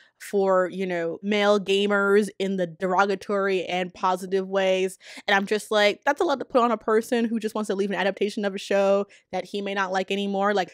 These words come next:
sometimes people just leave shows. He's also, like,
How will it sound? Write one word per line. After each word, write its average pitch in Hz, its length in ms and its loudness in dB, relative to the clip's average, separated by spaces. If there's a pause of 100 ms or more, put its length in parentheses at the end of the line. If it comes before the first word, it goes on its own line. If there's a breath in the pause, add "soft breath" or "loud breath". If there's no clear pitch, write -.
sometimes 302 280 6
people 294 180 2
just 269 200 -4
leave 226 340 0
shows. 160 600 -4
He's 277 200 2
also, 233 360 6
like, 202 320 4